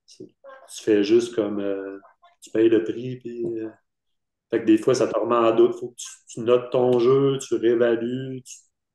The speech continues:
tu te, tu te remets en, en pratique, tu dis, « Bon, c'est-tu vraiment une erreur ou c'est vraiment le fait que j'ai pas été chanceux ce coup-là, tu sais, c'est, parce qu'il y a quand même une partie de chance, là. »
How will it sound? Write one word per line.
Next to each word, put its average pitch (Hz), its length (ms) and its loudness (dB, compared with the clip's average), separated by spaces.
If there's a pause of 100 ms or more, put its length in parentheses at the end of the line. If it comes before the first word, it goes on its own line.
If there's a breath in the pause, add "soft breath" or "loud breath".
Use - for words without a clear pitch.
(140)
tu - 140 -20
te, 113 260 0 (540 loud breath)
tu - 100 -20
te 113 80 -2
remets 113 400 0
en, 107 640 -2 (140)
en 117 160 -8
pratique, 120 440 0
tu - 180 -16
dis, « - 40 -16
Bon, 120 180 2
c'est-tu 117 320 -8
vraiment 120 380 2
une 135 100 -2
erreur 135 540 2
ou 120 80 -6
c'est 117 220 -4
vraiment 117 420 -4
le 113 140 -2
fait 127 260 -8 (160)
que 113 220 -4 (720)
j'ai 110 100 -4
pas 117 140 2
été 113 120 4
chanceux 117 480 -2
ce - 160 -6
coup-là, 117 420 0
tu - 220 -6
sais, - 0 -
c'est, - 460 -8 (140)
parce - 160 -20
qu'il 117 260 0
y 113 80 -2
a 110 60 -4
quand 113 160 -2
même 131 160 -4
une 120 120 -6
partie 117 320 -12
de - 60 -12
chance, 120 460 -8
là. » 139 140 -2